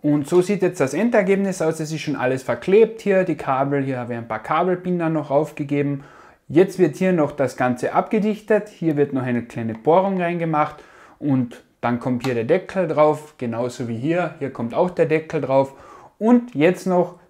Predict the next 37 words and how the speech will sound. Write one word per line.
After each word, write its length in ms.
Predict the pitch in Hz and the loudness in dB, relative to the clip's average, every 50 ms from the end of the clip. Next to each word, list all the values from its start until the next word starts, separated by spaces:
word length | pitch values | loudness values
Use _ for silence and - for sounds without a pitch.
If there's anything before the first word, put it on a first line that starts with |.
| _ _ | _ _
die 80 | - 135 | 0 2
LoRa-Software. 960 | 127 135 143 175 175 165 143 139 - 151 131 120 - - - 120 113 120 123 - | 4 4 4 6 6 6 4 4 2 0 0 0 -4 -4 -2 -2 -2 -2 -6 -6
Die 100 | - 175 | -6 -4
schauen 220 | 160 185 175 170 170 | -2 0 0 2 2
wir 80 | 156 | 2
uns 80 | 151 151 | 0 2
noch 140 | 147 131 127 | -2 -2 -2
ganz 280 | - 156 208 240 240 | -2 -2 -2 -4 -4
kurz 300 | - - 226 214 208 208 | -2 2 2 2 2 2
an. 320 | 160 156 160 170 180 175 170 - - - - _ _ _ _ _ | -2 0 2 2 2 0 -4 -10 -20 -20 -20 _ _ _ _ _
Und 420 | - 143 143 139 139 139 139 135 - - _ _ _ _ _ _ _ _ | -2 0 2 4 4 2 2 0 -6 -16 _ _ _ _ _ _ _ _
das 240 | 143 143 139 - | 0 0 2 0
war's 240 | 135 127 160 180 - | -2 -2 -2 -2 -2
dann 160 | - 190 175 | -2 -2 0
eigentlich. 340 | 139 143 156 147 147 147 143 | 2 0 0 0 -2 -6 -4
Dann 220 | - 143 139 139 123 | -2 -2 0 0 0
wandert 320 | 123 147 170 170 147 - | 0 -2 -2 -2 -2 -2
das 180 | 135 123 - - | -6 -6 -4 -6
Ganze 320 | 135 135 147 143 - 151 | -6 -4 -4 -6 -6 -4
mal 220 | 143 131 127 123 | -4 -4 -2 -2
in 100 | 135 143 | -4 -4
den 160 | 139 127 123 117 | -2 -2 -2 -2
Garten. 460 | 120 123 151 196 196 - 196 185 - - - - _ _ _ | 0 2 0 0 0 0 -6 -6 -8 -12 -20 -20 _ _ _
Und 480 | - 156 151 151 156 147 139 143 - - _ _ _ _ _ _ _ _ _ | 0 2 2 2 2 0 -4 -8 -18 -20 _ _ _ _ _ _ _ _ _
zum 200 | _ - 151 139 | _ -4 -4 -2
Thema 320 | 127 143 151 160 160 139 131 | 0 0 0 2 2 0 0
Software, 680 | - - 175 180 175 - - - 175 170 165 160 160 165 | 0 0 -2 -2 -2 -4 -4 0 2 4 4 2 2 -2
zur 140 | - 147 131 | -6 -4 -4
Energieersparnis 1400 | 127 127 123 123 127 156 180 202 196 - - - - 156 143 139 143 139 - - 139 139 147 165 165 160 160 | -2 -2 -2 -2 -2 -2 -2 -2 -2 -4 -6 -2 -2 -2 0 0 -4 -4 -2 -2 0 0 2 0 -2 -2 -2
und 140 | 151 143 139 | -4 -6 -4
so, 180 | - 147 143 139 | 0 0 0 0
da 200 | 139 139 127 120 | 0 -2 -4 -4
kommt 280 | - - 139 131 131 131 | -2 -6 -6 -6 -4 -4
ja 120 | 123 120 | -4 -4
dann 180 | 123 120 120 117 | -4 -4 -8 -8
sowieso 560 | 117 - 127 120 120 117 117 - 117 117 117 | -8 -8 -8 -6 -6 -8 -8 -6 -6 -6 -4
noch 220 | 120 120 113 - | -4 -6 -6 -8